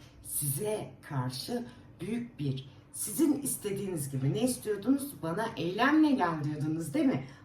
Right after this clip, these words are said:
Alın işte iki eylem kartı arka arkaya. Sizin istediğiniz şekilde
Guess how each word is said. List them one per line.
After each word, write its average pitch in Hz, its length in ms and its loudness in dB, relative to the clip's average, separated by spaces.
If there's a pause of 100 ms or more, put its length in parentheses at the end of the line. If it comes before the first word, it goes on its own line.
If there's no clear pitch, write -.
(120)
Alın 302 240 6
işte - 300 0
iki - 200 -2
eylem 226 580 2
kartı 175 600 -6
arka - 360 -4
arkaya. 139 400 -2 (380)
Sizin - 520 0
istediğiniz 214 800 0
şekilde 175 600 -4